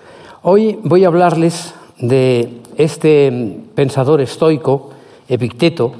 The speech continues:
menos conocido que sus otros dos, eh, compañeros en este círculo sobre el estoicismo romano. Como, eh, como ya decía Lucía,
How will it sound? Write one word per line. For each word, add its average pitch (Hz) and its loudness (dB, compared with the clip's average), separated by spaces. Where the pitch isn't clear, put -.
menos 202 2
conocido 180 0
que 127 -2
sus 139 -2
otros 147 0
dos, 139 -2
eh, 120 0
compañeros 127 0
en 120 -2
este 127 0
círculo 127 -2
sobre 123 0
el 131 -2
estoicismo 123 -4
romano. 117 -2
Como, 139 0
eh, 123 0
como 131 0
ya 160 2
decía 196 2
Lucía, 147 0